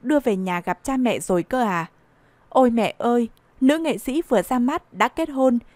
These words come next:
chắc chỉ có một mình cô ta thôi nhỉ. Trong tiếng than đầy kinh ngạc của mọi người,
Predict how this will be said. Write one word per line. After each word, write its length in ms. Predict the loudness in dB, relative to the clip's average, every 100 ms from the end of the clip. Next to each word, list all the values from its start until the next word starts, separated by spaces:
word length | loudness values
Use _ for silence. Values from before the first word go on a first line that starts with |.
| -4
chắc 200 | -2 -2
chỉ 120 | -2
có 180 | 0 -2
một 200 | 0 -2
mình 220 | 0 -4
cô 140 | -4 -4
ta 220 | -2 -2
thôi 220 | -2 -2
nhỉ. 320 | 0 0 -2 -8 _ _ _ _ _ _ _
Trong 180 | -4 -2
tiếng 200 | 0 -2
than 300 | -2 -4 -2
đầy 140 | 0 -2
kinh 260 | -2 -2
ngạc 220 | -2 -2
của 80 | -4
mọi 200 | -2 -2
người, 320 | -2 -4 -4